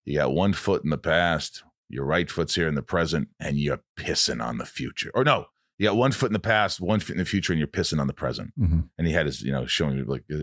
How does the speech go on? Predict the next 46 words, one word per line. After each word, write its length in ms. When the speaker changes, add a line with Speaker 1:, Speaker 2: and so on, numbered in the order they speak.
Speaker 1:
anal-, 260
Speaker 2:
Yeah. 120
Speaker 1:
anal-, 240
analogically 380
Speaker 2:
And 80
he 60
had 80
Speaker 1:
his 120
Speaker 2:
pulled 120
Speaker 1:
dick. 40
Speaker 2:
his 100
pants 340
Speaker 1:
He 60
Speaker 2:
down 80
Speaker 1:
didn't 120
Speaker 2:
and 80
Speaker 1:
pull 120
his 80
pants 280
down. 140
That 60
Speaker 2:
okay. 40
Speaker 1:
would 100
have 40
been 100
appropriate, 360
Speaker 2:
And, 100
and 180
you're 100
like, 140
Speaker 1:
but 60
Speaker 2:
"That's 280
it, 120
you're 100
fired." 300
Speaker 1:
Although 240
for 180
him, 220
it 60
might 200
have 120
been 100
appropriate 440
because 220
Speaker 2:
<laughs> 20
Speaker 1:
that, 180